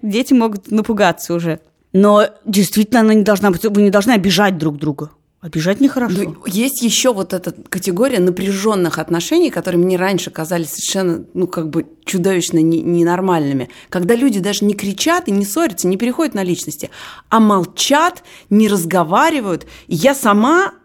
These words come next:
Speaker 2: не ожидала от себя такого, но я в итоге несколько лет прожила с мужчиной,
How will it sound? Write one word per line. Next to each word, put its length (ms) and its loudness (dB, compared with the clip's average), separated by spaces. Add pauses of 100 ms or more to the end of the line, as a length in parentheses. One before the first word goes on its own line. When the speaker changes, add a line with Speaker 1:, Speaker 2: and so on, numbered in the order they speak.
(120)
Speaker 2:
не 200 0
ожидала 500 2
от 140 -4
себя 260 -2
такого, 340 -2
но 120 2
я 180 2
в 80 -2
итоге 580 0
несколько 560 -4
лет 200 -2
прожила 400 -2
с 80 -8
мужчиной, 580 0